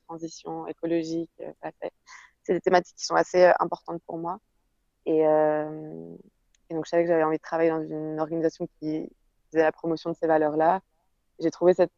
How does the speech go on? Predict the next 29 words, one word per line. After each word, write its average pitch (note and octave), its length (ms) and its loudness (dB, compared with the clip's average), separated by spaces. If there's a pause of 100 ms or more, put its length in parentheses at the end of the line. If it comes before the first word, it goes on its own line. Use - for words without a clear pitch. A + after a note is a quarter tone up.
euh, D#3+ 380 8
organisation E3+ 880 2
en D3+ 260 -4
Belgique D#3 480 -2
qui - 80 -20
s'appelle - 240 -6 (100)
Pour E3 80 0
la D#3 120 6
Solidarité, D#3 720 -4 (640)
qui - 100 -6
m'a D3+ 60 2
proposé F3 300 4
de D#3+ 40 2
faire D#3+ 120 2
mon E3 120 0
stage E3 220 2
de E3 80 0
fin D#3+ 160 -4
de D#3 60 -6
master D#3 340 -6
là-bas. D#3+ 540 6
Et D3+ 600 -2 (400)
une E3 140 -4
chose F3+ 240 4
en F#3 80 8
entraînant E3+ 380 4
une D3+ 120 2
autre, F3 340 4
euh, D3+ 360 2